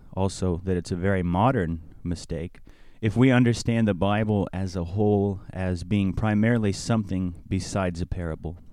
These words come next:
And what, what I mean by that is that it's a mistake, again, a big mistake in my opinion,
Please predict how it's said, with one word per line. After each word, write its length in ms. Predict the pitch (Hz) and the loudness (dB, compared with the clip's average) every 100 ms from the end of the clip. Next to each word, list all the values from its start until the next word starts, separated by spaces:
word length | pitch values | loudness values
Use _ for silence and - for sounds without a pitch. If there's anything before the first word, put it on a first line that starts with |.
| - | -12
And 160 | - 107 | -2 4
what, 180 | 123 117 - | 4 2 -4
what 180 | 117 123 | 0 2
I 60 | |
mean 280 | 107 113 123 | 4 4 4
by 160 | 98 87 | 2 0
that 220 | 90 85 | -2 -2
is 220 | 78 76 | -4 -4
that 240 | - 87 - - - - | -6 -6 -8 -20 -20 -10
it's 180 | - 104 | -6 0
a 40 | 101 | 2
mistake, 460 | 92 - - 80 | 0 0 0 0
again, 240 | 85 113 87 | -2 0 0
a 40 | |
big 280 | 82 147 98 | 2 2 4
mistake 400 | 85 - 78 - | 0 -2 -8 -4
in 100 | 82 | -4
my 140 | 80 | -4
opinion, 460 | 78 - 90 80 | -6 -6 -6 -6